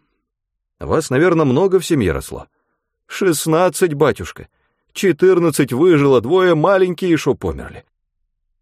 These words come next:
Павел помер, а за ним другого мальчика тоже Павлом назвали». «Ну вот, шестнадцать. В миниатюре целое общество.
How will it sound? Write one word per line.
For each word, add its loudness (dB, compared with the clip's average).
Павел 0
помер, 2
а 4
за 2
ним 0
другого 4
мальчика 0
тоже 2
Павлом 0
назвали». -6
«Ну 0
вот, -10
шестнадцать. -8
В -8
миниатюре 2
целое 2
общество. -4